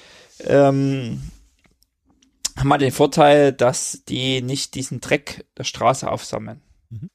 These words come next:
Speaker 1: Und bin da eigentlich jetzt schon jahrelang, äh, großer Fan von Trifluid und benutze das und hab jetzt eben auch gern mal dieses F einhundert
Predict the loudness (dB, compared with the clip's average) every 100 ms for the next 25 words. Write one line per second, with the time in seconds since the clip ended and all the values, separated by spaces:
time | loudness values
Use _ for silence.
0 | _ -20 -20 -20 -20 -6 0 2 2 0
1 | 0 0 2 4 4 4 2 0 -2 -2
2 | -4 0 4 4 4 0 -4 -8 -2 0
3 | 0 -4 -16 -8 -4 -4 -4 -6 -6 -8
4 | -8 -8 -10 -2 0 0 -2 4 4 4
5 | -2 -6 -6 -4 -4 -2 -4 0 0 2
6 | -2 -4 -4 -6 -4 -4 -4 -6 -10 -4
7 | -2 -2 0 2 2 4 2 2 -2 -2
8 | -2 0 0 0 0 -2